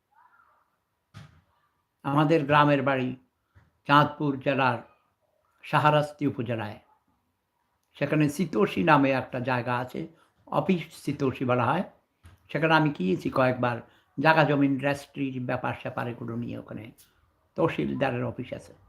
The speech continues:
একবার দুইবার আমি গিয়েছি নৌকা দিয়ে বর্ষাকালে,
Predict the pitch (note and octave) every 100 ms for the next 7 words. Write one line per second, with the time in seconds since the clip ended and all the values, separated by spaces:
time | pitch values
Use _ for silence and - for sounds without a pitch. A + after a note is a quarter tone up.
0 | _ _ _ _ _ _ _ _ _ _
1 | _ _ _ _ _ _ - C3+ D#3 C#3+
2 | C#3+ D3 D3 C#3+ D3+ D#3 - A2 C#3+ B2+
3 | B2 A#2+ A#2 A2+ C3 G#2+ A#2+ - -